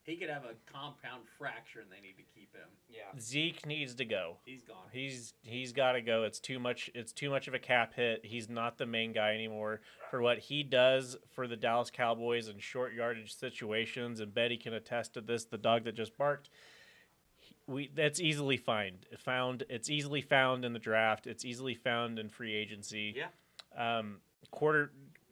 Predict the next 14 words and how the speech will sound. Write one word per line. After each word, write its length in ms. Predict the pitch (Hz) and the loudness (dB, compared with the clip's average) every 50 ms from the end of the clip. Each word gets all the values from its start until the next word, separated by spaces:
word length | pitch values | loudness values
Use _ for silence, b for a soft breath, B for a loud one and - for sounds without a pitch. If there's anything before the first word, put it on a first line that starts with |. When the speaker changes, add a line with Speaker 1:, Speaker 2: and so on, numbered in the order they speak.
| - 147 123 | -18 -8 2
Speaker 3:
running 240 | 123 160 185 196 180 | 6 6 8 8 8
back 220 | 165 156 151 143 - | 10 8 8 8 6
talent 340 | - 143 143 135 135 127 131 | 2 4 4 4 4 2 2
is 160 | 123 117 117 | -2 -2 0
nothing 440 | 123 123 123 117 - 127 120 120 117 | 2 2 2 2 0 -4 -4 2 4
that 160 | 117 113 110 | 4 4 4
you 80 | 113 113 | 2 -4
should 160 | - - 113 | -6 -6 -6
worry 300 | 110 104 104 101 98 101 | -4 -4 -2 -2 -2 0
about. 340 | 104 104 104 101 104 104 - _ _ _ _ 101 | 0 2 2 2 2 0 -2 _ _ _ _ -8
I'm 160 | 104 104 107 | -8 -6 -4
Speaker 1:
By 100 | 113 - | -4 -2
the 80 | - | 0
Speaker 3:
sorry. 260 | - 127 127 123 120 | 2 2 4 4 4